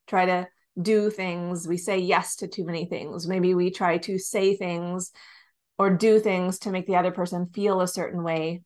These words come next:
about us. And what happens wh-, when we're doing that is we lose ourselves in that process. We're not being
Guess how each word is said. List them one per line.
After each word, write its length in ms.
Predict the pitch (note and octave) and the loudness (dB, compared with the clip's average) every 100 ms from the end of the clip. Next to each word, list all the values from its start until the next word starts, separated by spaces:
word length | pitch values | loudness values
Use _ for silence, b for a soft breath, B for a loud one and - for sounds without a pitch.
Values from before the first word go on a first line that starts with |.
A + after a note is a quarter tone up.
| - | -4
about 340 | E3 D#3+ D#3 | 2 4 4
us. 440 | A2+ B2 - - - b b b b _ | 0 -2 -8 -12 -16 b b b b _
And 320 | F#3+ E3+ E3+ - _ | 0 0 -2 -8 _
what 400 | F#3+ F#3 F3+ - - - | 0 2 2 0 -14 -4
happens 420 | G3+ F3+ F#3 E3+ | 2 2 2 -2
wh-, 220 | F3 F3 - | -4 -6 -4
when 140 | G3 F#3 | -4 -2
we're 80 | |
doing 280 | F3 E3+ F3 | 0 0 2
that 220 | D4 C#4+ | 4 4
is 140 | A#3+ F#3+ | 4 2
we 160 | G#3+ | 2
lose 280 | G#3 A3 G#3 | 2 2 0
ourselves 720 | - F3+ F3+ - - G3+ F3 | -2 -4 -4 -4 -4 -6 -10
in 180 | - F#3+ | -6 -4
that 160 | E3+ - | -4 -4
process. 540 | - F3 - - - | -6 -6 -8 -12 -6
We're 140 | G3 G#3 | 0 2
not 360 | A#3 A#3+ F3 | 4 2 0
being 320 | F#3 F3 E3+ | -2 0 -4